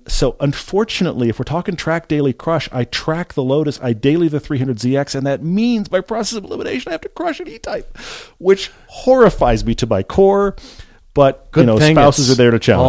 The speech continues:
Speaker 2: all
Speaker 1: you.
Speaker 2: theoretical.
Speaker 1: Yeah.
Speaker 2: Yeah.
Speaker 1: Mm-hmm.
Speaker 2: Like I said, <laughs> we'll leave it there. Really appreciate you jumping on with us.
Speaker 1: Yeah.
Speaker 2: Thank you. If you're listening and you haven't joined our live stream, we encourage you to jump on, uh, next time. And every twenty-five
Speaker 1: Mm-hmm.
Speaker 2: episode, podcast episodes, we do this.
Speaker 1: Here's what's crazy is the next one is eight hundred.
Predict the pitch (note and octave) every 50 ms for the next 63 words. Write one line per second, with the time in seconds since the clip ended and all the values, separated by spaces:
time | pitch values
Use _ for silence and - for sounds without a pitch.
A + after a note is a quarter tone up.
0 | C3+ C3+ C3+ B2+ - - - C#3+ B2+ B2 B2 B2 A#2 A2 G2+ F#2+ E2+ C#2+ C2 F#2+
1 | A2+ G#2+ - - A#2 A2+ G#2+ G#2 F#2+ A2 C3 B2+ - _ _ _ C3 C#3 C#3+ C3+
2 | C#3 B2+ - C3 A#2 A2 - - - - - - A#2 A2+ B2 - - - A3 -
3 | - - F#3 D#3 D3+ C3+ - C#3 B2 A#2 A#2 A#2 A#2 - C3 C3+ D#3 F3 F3 F3+
4 | D#3 - D#3+ C3+ - C#3+ C3 B2 A#2+ B2+ A#2+ A2 A#2+ A2 G#2 G#2+ G#2+ G#2 G2+ G#2+
5 | G2 E2 B1+ B1 - - - - - - - - E3 F3+ E3+ - D#3+ C3+ - D#3+
6 | D#3 E3+ F#3 - - F#3+ E3+ D#3 D3 B2 G#2 A2+ F3 F#3+ F#3 F#3+ E3 C#3+ C3 D3
7 | C#3+ C#3+ C#3 C3 B2+ B2+ B2 A#2+ A#2+ A#2+ A2+ - - C3 B2+ A#2+ A#2 A#2 A2+ -
8 | - - - _ - C#3 C3 A#2 - C#3+ C3+ B2 B2+ B2 - B2+ A2 A#2+ B2+ B2
9 | A#2 G#2+ G#2+ A2+ A2+ A2+ A2 A2 A2 A2 A2+ - A2 A2+ G#2 G#2 G#2 G#2+ C#3+ E3
10 | - - - B2 F#2 F2+ F2+ - - A2 A2 G#2+ - - C3 C3+ C#3 C3 - -
11 | - C#3+ - D3 C3 - - A#2+ A#2 A#2 A#2 A#2 A2+ A2 - - - _ _ _
12 | - C3 A2 A#2 C3+ - - G#2 F#2+ E2+ - A#2 A#2 A2 - - A#2 A2+ - -
13 | G#2 G#2+ - A2 - - F#2 E2+ D#2 - - - - A2 G2 F#2 F2+ D#2+ A1 -
14 | - - - A2+ C3 C#3 A#2 G#2 G2 F#2 - - - - A#2 A#2 A2 E2+ D#2+ C#2
15 | C2 F#2+ F#2+ E2+ - G2 F2+ G2 A2 - - - G2 E2 - F#2 E2+ D#2+ - -
16 | G#2+ G#2 - - - G#2 F#2+ E2 D2+ D2 F2+ A2+